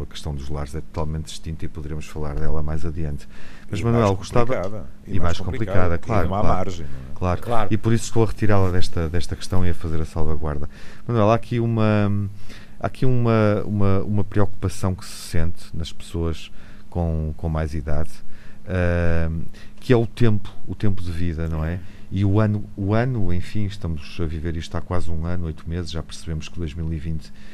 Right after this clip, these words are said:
Speaker 1: eh, vai ser assim, e provavelmente em dois mil e vinte e um ainda vamos ter que gerir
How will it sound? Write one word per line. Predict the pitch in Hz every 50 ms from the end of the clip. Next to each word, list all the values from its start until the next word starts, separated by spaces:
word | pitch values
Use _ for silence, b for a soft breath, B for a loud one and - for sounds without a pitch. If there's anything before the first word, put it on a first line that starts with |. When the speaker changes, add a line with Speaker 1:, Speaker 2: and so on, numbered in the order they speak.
| B B B B B -
Speaker 1:
eh, | - - - 78 - 73 76 73 73 71 71 71 65
vai | 73 78 92 92
ser | 90 - - 85
assim, | 80 76 - - 90 90 104 104 - - -
e | - 71
provavelmente | - - 76 73 80 78 69 76 73 78 73 -
em | 78
dois | 71 76 76 78
mil | 78 76 78
e | 80
vinte | 73 78 73 - -
e | 78
um | 76 76
ainda | 76 73 73
vamos | 80 80 - -
ter | - -
que | - - -
gerir | 78 78 76 76 78 78